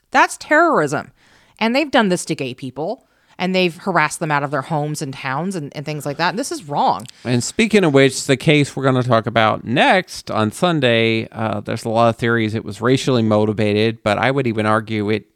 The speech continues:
Speaker 2: maybe wasn't. It was just a psychopath. And that opportunism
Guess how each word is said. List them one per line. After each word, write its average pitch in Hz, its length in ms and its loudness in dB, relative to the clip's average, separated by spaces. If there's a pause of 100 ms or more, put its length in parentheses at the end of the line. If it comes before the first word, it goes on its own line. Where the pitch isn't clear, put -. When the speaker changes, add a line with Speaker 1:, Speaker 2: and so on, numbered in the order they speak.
Speaker 2:
maybe 95 580 -6
wasn't. 123 580 -10
It 92 180 -12
was 110 160 -12
just - 300 -14 (160)
a 107 60 -12
psychopath. - 840 -14 (880)
And 123 380 0
that 120 320 0 (960)
opportunism 117 1040 0